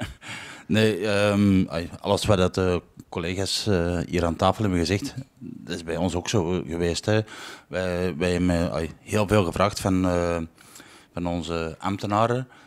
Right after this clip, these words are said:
die daar ongelooflijk flexibel zijn, zijn mee omgesprongen. Want de regels, ja, eigenlijk veranderen die nog van bijna week op week. Dus, eh, zelfs voor binnen veertien dagen zullen wij links en rechts logjes moeten bij kunnen sturen. En,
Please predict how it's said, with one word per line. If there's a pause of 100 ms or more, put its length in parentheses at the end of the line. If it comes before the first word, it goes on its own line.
die
daar
ongelooflijk
flexibel
zijn,
zijn
mee
omgesprongen.
Want
de
regels, (300)
ja, (120)
eigenlijk (1400)
veranderen
die
nog
van
bijna
week
op
week. (440)
Dus,
eh,
zelfs (120)
voor
binnen
veertien
dagen (260)
zullen
wij
links
en
rechts (200)
logjes
moeten
bij
kunnen
sturen.
En,